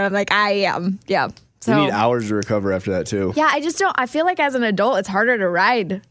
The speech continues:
Speaker 1: rides than it used to be when we were kids.
Speaker 2: It could be.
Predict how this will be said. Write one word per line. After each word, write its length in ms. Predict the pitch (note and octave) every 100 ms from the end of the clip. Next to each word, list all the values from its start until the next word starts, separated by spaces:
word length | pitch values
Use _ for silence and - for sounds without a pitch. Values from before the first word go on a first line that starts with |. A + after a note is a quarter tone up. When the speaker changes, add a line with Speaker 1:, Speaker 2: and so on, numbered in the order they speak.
| _
Speaker 1:
rides 420 | F3+ G3+ B3+ A3
than 160 | G3+ G#3
it 80 | F#3+
used 280 | G#3+ A3+ -
to 60 |
be 300 | F#3+ F#3 F3+
when 140 | - F#3+
we 100 | F#3
were 100 | D#3
kids. 520 | - G3 - - - _
Speaker 2:
It 120 | B2
could 160 | C#3+ B2+
be. 220 | A2+ G2